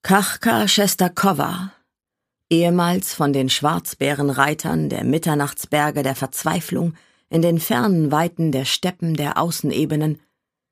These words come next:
ließ den Blick über das wunderschöne Land schweifen, in dem sie jetzt seit fast sechs Monaten lebte.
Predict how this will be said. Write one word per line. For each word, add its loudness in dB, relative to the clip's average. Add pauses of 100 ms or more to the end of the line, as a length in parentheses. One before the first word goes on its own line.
(600)
ließ 2
den 2
Blick -4
über -2
das -2
wunderschöne 2
Land 0
schweifen, -6 (540)
in -4
dem 2
sie 0
jetzt -4
seit -4
fast -8
sechs -6
Monaten -2
lebte. -6